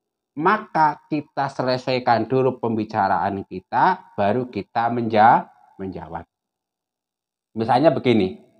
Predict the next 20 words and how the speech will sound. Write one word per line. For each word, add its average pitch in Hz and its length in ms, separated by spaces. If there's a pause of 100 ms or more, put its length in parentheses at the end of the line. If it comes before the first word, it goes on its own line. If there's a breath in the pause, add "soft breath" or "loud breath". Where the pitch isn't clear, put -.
(140)
saya 151 240
sedang 139 400
ngobrol 151 340
dengan 113 320
Anda 104 540 (1300)
tentang 110 320
sesuatu. 107 480
Tiba-tiba 175 640
masuk 170 320
orang 143 320
ketiga 165 400
bertanya 123 400
kepada 120 320
saya. 113 480 (400)
Maka 175 320
yang 190 160
harus 165 320
saya 147 240
lakukan 196 800
adalah 135 720